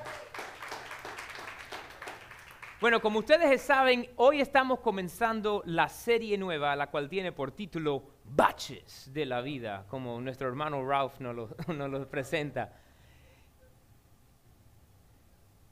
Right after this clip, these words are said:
Yo me recuerdo hace unos años atrás que mi esposa, en aquel entonces creo que todavía no está-, no, no estábamos casados todavía,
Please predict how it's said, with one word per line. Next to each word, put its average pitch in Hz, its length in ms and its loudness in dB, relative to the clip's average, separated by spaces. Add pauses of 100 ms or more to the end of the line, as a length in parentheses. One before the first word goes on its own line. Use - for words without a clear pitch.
(1040)
Yo 262 160 2
me 294 80 4
recuerdo 254 460 4
hace 226 180 2
unos 226 240 -4
años 220 260 -4
atrás 185 640 0 (2000)
que 160 120 -4
mi 170 100 -4
esposa, 196 640 0
en 165 180 -2
aquel 208 300 -2
entonces 208 460 -4
creo 196 180 -6
que 202 100 -8
todavía 160 340 -2
no 175 80 -2
está-, 180 220 -2
no, 170 200 -4
no 170 120 -4
estábamos 247 380 -6
casados 156 520 -4
todavía, 127 520 -6